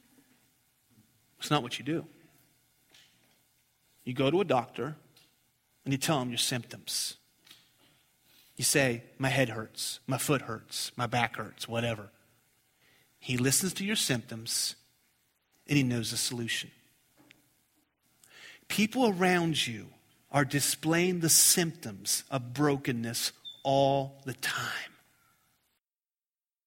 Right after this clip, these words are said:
They're lonely. They're discouraged. They're trapped in sin.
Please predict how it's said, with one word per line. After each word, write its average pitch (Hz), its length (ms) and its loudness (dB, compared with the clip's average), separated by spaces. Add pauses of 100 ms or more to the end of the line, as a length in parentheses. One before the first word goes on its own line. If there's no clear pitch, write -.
(600)
They're 143 120 2
lonely. 135 640 2 (1200)
They're 143 100 2
discouraged. - 1120 0 (920)
They're 139 120 -4
trapped - 480 0
in 151 100 4
sin. 139 720 4